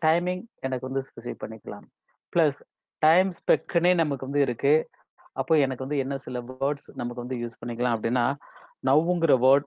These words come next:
நான் வந்து யூஸ் பண்ணிக்கலாம். அப்போ இந்த லொகேஷன்ல நான் வந்து என்னன்னு கொடுக்குறேன் அப்படின்னா, now அப்படின்னு நான் வந்து சொல்றேன். அப்போ நவ்னா உடனே நமக்கு வந்து create ஆகிக்கிறோம்.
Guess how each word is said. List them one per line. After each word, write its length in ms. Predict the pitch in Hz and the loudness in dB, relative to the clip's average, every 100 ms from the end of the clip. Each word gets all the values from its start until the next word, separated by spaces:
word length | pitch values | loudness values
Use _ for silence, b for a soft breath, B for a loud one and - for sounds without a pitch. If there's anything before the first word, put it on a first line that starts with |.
| - | -2
நான் 120 | 120 110 | -2 -2
வந்து 160 | 113 | -4
யூஸ் 140 | 107 - | -8 -12
பண்ணிக்கலாம். 340 | 107 - - _ _ b b - 131 | -16 -10 -12 _ _ b b -6 0
அப்போ 120 | 143 | 2
இந்த 120 | 139 135 131 135 | 2 0 0 -2
லொகேஷன்ல 540 | 131 160 151 143 156 220 _ b _ 131 | 0 -2 -2 -2 0 -2 _ b _ -2
நான் 140 | 127 | 0
வந்து 140 | 131 131 | 2 2
என்னன்னு 240 | 135 139 | 0 0
கொடுக்குறேன் 320 | 131 120 127 113 | -2 0 -2 -2
அப்படின்னா, 260 | 117 151 214 - _ _ _ _ _ _ _ _ _ _ _ - B - 117 | -2 -2 -4 -10 _ _ _ _ _ _ _ _ _ _ _ -20 B -8 0
now 120 | 113 117 - _ - | 2 0 -4 _ -4
அப்படின்னு 260 | 110 113 | -2 -4
நான் 100 | 113 | -6
வந்து 160 | 104 - | -10 -12
சொல்றேன். 240 | 113 110 117 | -12 -10 -6
அப்போ 120 | 127 127 | -4 0
நவ்னா 280 | 135 156 175 147 | 0 0 0 0
உடனே 260 | 135 135 147 135 | 0 0 0 -2
நமக்கு 220 | 117 117 | -4 -6
வந்து 140 | 117 117 | -6 -6
create 260 | 117 104 107 | -8 -6 -8
ஆகிக்கிறோம். 280 | 104 113 | -10 -16